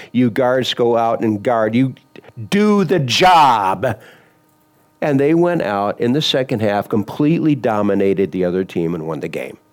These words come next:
But do the basics, do the basics, do the basics. Why do we have the Lord's Supper? Why do we have this regular event in the life of the church? It is God, Jesus setting up this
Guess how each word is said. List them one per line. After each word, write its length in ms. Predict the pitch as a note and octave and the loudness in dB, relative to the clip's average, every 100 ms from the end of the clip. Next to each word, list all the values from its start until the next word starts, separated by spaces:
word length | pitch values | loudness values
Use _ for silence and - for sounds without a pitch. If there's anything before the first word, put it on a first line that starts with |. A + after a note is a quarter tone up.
| _ _ _ - - - - _ _ - | _ _ _ -20 -20 -20 -20 _ _ -6
But 200 | G#2 F2 | -6 -2
do 220 | A2+ B2+ | 0 2
the 140 | B2+ | 0
basics, 560 | B2 B2 A#2 - A#2+ - | -2 0 0 0 -4 -4
do 200 | - A2+ | -2 0
the 120 | A2+ | 0
basics, 500 | G2+ G#2 G2+ - G2 | 0 0 0 -2 -8
do 220 | - G2+ | -4 -2
the 100 | F#2+ | -2
basics. 540 | E2+ G2 F#2+ - D#2 - | -2 0 0 -2 -8 -6
Why 280 | G#2 C3 F3+ | -4 0 0
do 120 | F3+ | 2
we 160 | D#3+ | 2
have 340 | C3+ C#3 C3 C3 | 2 2 0 -2
the 100 | G#2 | -2
Lord's 380 | G2 G2+ G2+ - | 0 0 0 -2
Supper? 460 | - G#2 - D#2+ | -2 -2 -2 -4
Why 240 | D#2+ A2 D#3+ | -2 -2 0
do 100 | E3 | 0
we 160 | C#3+ | 0
have 560 | A#2+ - B2 C3+ C#3 A2+ | -2 -4 -2 -2 -2 0
this 300 | G#2 G2+ - - - - - | 0 0 -4 -12 -20 -18 -6
regular 840 | G2+ B2+ C#3+ D#3 C3+ B2+ B2+ B2+ - | -2 0 0 0 0 0 0 -2 -4
event 680 | A2+ F2 A2+ A2 G2+ - - | -4 -2 -2 0 0 -4 -4
in 240 | A#2 A2+ | 0 2
the 180 | A2 G#2 | 2 2
life 400 | G2 G2+ G#2 - | 0 0 0 -2
of 200 | - F2 | -6 -4
the 100 | G2+ | -6
church? 460 | - - A2 G2 - - - | -6 -4 -2 -2 -6 -18 -6
It 160 | C#3+ B2 | -2 0
is 180 | A2+ F#2 | -2 -2
God, 420 | A#2+ A#2+ B2 - | -2 0 0 -2
Jesus 480 | - D3+ F#3+ G3 F3 | 0 0 0 0 0
setting 480 | - D#3+ D3 C#3 B2+ | 0 0 2 0 0
up 320 | B2 B2+ - | -2 -4 -6
this 500 | - G#2 G2 G2+ - | -4 0 0 0 -2